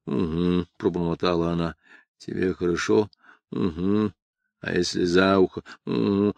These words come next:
Отстань, больно. Слушай, а нельзя здесь пожить недельку?"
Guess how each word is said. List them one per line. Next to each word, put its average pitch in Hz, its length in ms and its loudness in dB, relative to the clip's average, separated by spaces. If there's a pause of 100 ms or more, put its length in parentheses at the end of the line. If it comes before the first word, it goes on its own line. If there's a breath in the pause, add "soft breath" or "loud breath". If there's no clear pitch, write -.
Отстань, 110 640 0
больно. 107 480 -2 (400)
Слушай, 123 760 -2 (880)
а 110 140 -2
нельзя 143 480 0
здесь 175 400 0
пожить 104 540 0
недельку?" 80 680 -2